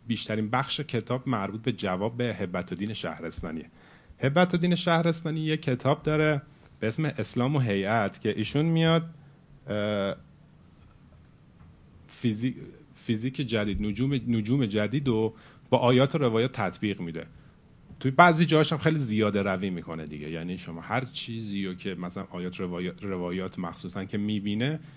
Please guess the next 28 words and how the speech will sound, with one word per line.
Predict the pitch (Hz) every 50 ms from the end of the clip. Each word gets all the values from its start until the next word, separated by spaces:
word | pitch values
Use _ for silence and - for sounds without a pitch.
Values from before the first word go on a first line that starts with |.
| - - - -
سعی | - - - 120 127 143
می‌کنه | 151 143 147 156 151
از | 113 - 117 117 104 - -
این | 139 143 147
یک | 143 139 147 143 - - - -
نجوم | 151 131 120 113 113 120 117 113 110
جدیدی | 104 110 110 104 107 120 123 127
در | 120 113 101 95 90 85
بیاره. | 85 90 87 85
همون | 120 127 143 147
مثالی | 131 117 - 135 127 127
که | 147 139
مثلاً | 117 101 - 120
آقای | 117 113 113 110
دکتر | 107 98 - - 113 101
اشاره | 98 98 - 101 90 92 92
کرد، | - 92 87 85 - - - - - - - - - - - - - - - - - - - - - - - -
روایت | 104 117 110 107 110 110 117 120 123 - 139
می‌بینه | 135 117 113 117 123 123 127 127 127 120
که | 127 117
زمین | 110 113 104 113 120 117
روی | 120 123
شاخ | 120 - 131 113 - 135
گاوه، | 113 113 113 120 117 113 104 101 101 - - - -
میاد | 104 107 113 107
استدلال | 107 90 - 98 92 92 98 104 110
می‌کنه | 110 110 104 117 107 104 98
که | - - 107 101 101 98 87